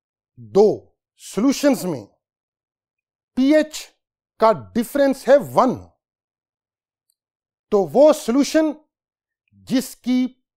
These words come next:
पीएच वन है, उसमें हाइड्रोजन आयन की कंसंट्रेशन टेन टाइम ज्यादा होती है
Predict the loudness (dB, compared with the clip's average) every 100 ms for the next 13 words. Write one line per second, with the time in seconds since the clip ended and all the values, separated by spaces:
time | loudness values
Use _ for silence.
0 | _ -4 -2 -4 -8 -20 _ _ _ _
1 | _ _ _ _ 0 0 2 -2 -8 _
2 | _ _ _ _ _ _ _ -10 -8 -6
3 | -8 -8 -12 _ _ _ _ _ _ _
4 | 0 0 -2 -4 -2 -4 -6 _ -2 -2
5 | -2 -4 -6 -10 -4 -4 -4 -4 -6 -6
6 | -8 -10 -18 -20 _ _ _ _ _ _
7 | _ _ _ _ _ _ _ _ _ -2
8 | 0 -2 -2 -2 -2 -6 -10 _ _ -20
9 | -4 0 2 0 -2 -10 -12 -14 -16